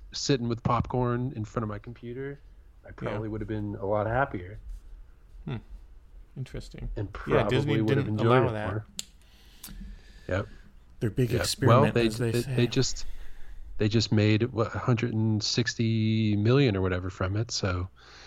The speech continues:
Speaker 2: Wow.
Speaker 1: guess they, uh, that's what they wanted. Wanted
Speaker 2: Well,
Speaker 1: that
Speaker 2: so it
Speaker 1: money.
Speaker 2: sounds like your biggest problem was there's just, it was, like, likable, but there was just no stakes.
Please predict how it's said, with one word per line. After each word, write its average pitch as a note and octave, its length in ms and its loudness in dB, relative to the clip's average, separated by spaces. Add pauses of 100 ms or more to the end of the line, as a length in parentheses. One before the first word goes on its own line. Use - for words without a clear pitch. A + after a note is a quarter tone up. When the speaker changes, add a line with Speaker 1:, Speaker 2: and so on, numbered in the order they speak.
(240)
Speaker 2:
Wow. A#2 220 -8 (200)
Speaker 1:
guess A#2 320 0
they, B2+ 360 2
uh, B2 280 2
that's B2 260 -4
what C#3 120 -8
they C3+ 80 -2
wanted. C#3+ 400 -4 (840)
Wanted G#2 260 -8
Speaker 2:
Well, A#2 60 -4
Speaker 1:
that A#2 80 -2
Speaker 2:
so B2 60 -2
it B2 40 -4
Speaker 1:
money. C#3 120 0
Speaker 2:
sounds D#3 100 2
like D3 100 0
your A#2+ 80 2
biggest C#3+ 320 0
problem A2 320 4
was G#2 140 0
there's G#2 200 4
just, - 400 -4 (140)
it A#2+ 120 -4
was, A2+ 160 -6
like, A2 160 -6
likable, C3 520 0
but A2 160 -4
there G#2+ 160 -4
was G2+ 100 -8
just A2 220 -6
no G#2+ 120 -4
stakes. - 600 -8